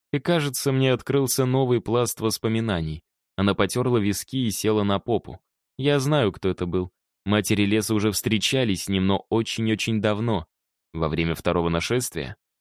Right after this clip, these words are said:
Пожалуй, потому что это Рой. Разум Роя Саранчи. Хм,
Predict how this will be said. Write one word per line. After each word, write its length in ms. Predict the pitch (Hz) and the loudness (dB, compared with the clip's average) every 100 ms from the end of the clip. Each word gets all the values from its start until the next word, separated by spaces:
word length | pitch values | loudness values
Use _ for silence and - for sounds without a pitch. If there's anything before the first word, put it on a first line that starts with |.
| _ - | _ -6
Пожалуй, 680 | 139 131 143 98 78 73 - | -4 -2 0 0 -2 -6 -6
потому 300 | 87 113 117 | -2 0 0
что 160 | - 117 | 0 -2
это 200 | - 113 | 0 0
Рой. 380 | 127 110 73 - _ _ _ - | 2 0 -2 -12 _ _ _ -6
Разум 540 | 110 120 123 107 104 | 0 2 2 2 2
Роя 260 | 113 117 104 | 2 2 2
Саранчи. 720 | - 107 101 95 - 90 - _ _ _ _ | 0 0 0 -2 -4 -6 -8 _ _ _ _
Хм, 160 | 87 71 | -8 -8